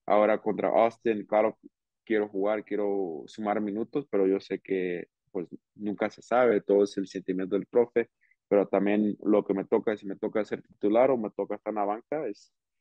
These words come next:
es, you know, mi sacrificio de, de entrar con todo y si me toca, me toca,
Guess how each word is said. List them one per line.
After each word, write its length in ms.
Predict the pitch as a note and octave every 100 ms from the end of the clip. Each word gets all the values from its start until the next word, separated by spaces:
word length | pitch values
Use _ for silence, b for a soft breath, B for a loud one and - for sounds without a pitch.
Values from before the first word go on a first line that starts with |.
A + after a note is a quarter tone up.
| _ _ -
es, 500 | G#2+ G#2 G#2 - -
you 120 | A#2
know, 140 | G#2 G2
mi 120 | G#2+
sacrificio 600 | G#2+ G2+ G2+ G#2+ - A2+
de, 320 | G#2+ G2+ F2+ -
de 120 | G#2
entrar 520 | G2 - A2 C#3 D#3
con 180 | A2+ G2+
todo 420 | G#2 C3 F3+ F3+
y 200 | A#2+ G2
si 160 | G2+ G#2
me 80 | F#2+
toca, 240 | - A2 B2
me 120 | A2
toca, 380 | - B2 -